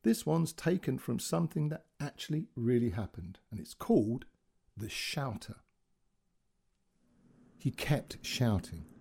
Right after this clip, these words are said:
and a bus driver shook his head and tutted, while his passengers dutifully looked into the shop windows,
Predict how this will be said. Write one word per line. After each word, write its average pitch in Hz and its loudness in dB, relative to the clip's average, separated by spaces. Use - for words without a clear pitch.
and 127 4
a 123 4
bus 160 4
driver 127 2
shook - 2
his 131 4
head 117 4
and 123 4
tutted, - 0
while 117 4
his 110 0
passengers 127 4
dutifully 110 4
looked 113 2
into 101 2
the 104 -2
shop - 0
windows, 98 2